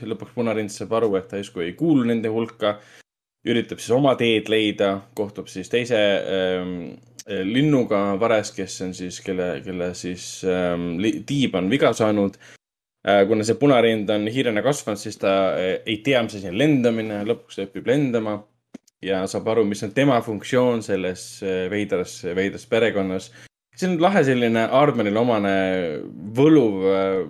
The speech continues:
võluv huumor. Näiteks nad on ju hiired, nad peaksid kasse kartma.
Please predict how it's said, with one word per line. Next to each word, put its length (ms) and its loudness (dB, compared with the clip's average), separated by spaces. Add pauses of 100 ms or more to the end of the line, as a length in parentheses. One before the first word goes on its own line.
(100)
võluv 340 2
huumor. 460 0 (720)
Näiteks 300 -4
nad 120 -2
on 140 0
ju 80 -4
hiired, 400 -2
nad 80 -6
peaksid 320 -8
kasse 320 -4
kartma. 380 -4